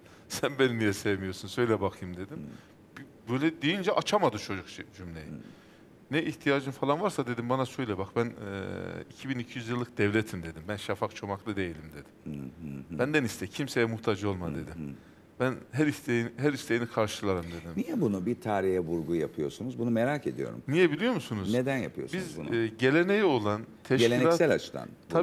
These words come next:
Speaker 2: yapıyorsunuz.
Speaker 1: teşkilatçılığı olan bir şeyiz,
Speaker 2: Hmm.
Speaker 1: devletiz. Yani biz, e, bir şeyi çözebiliriz ya. İki bin
Speaker 2: Hmm.
Speaker 1: yıllık süreç içerisinde çok olumsuzluklar olmuş olabilir ama çözecek kabiliyetimiz var. Manevra hareket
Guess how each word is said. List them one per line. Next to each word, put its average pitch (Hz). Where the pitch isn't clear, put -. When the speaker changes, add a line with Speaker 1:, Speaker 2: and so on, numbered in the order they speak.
Speaker 2:
yapıyorsunuz. 69
Speaker 1:
teşkilatçılığı 160
olan 143
bir 107
şeyiz, 80
Speaker 2:
Hmm. 73
Speaker 1:
devletiz. 104
Yani 170
biz, 170
e, 127
bir 165
şeyi 202
çözebiliriz 156
ya. 90
İki -
bin 180
Speaker 2:
Hmm. 165
Speaker 1:
yıllık 165
süreç 156
içerisinde 151
çok -
olumsuzluklar 143
olmuş 139
olabilir 233
ama 180
çözecek 165
kabiliyetimiz 151
var. 110
Manevra 135
hareket 143